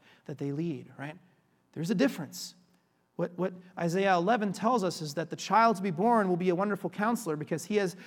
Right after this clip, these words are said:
been imparted by God the fullness of all divine knowledge, understanding, and wisdom. And so every single counsel that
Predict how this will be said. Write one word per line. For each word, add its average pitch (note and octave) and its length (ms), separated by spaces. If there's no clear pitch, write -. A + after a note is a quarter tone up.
been G3+ 100
imparted G3+ 720
by G3 220
God E3+ 720
the F3 80
fullness A#3+ 760
of E3+ 160
all A#3+ 320
divine G3 640
knowledge, G3 500
understanding, E3+ 800
and D#3+ 100
wisdom. F3 380
And C3+ 80
so - 300
every B3 420
single A#3 560
counsel G3+ 600
that D#3 300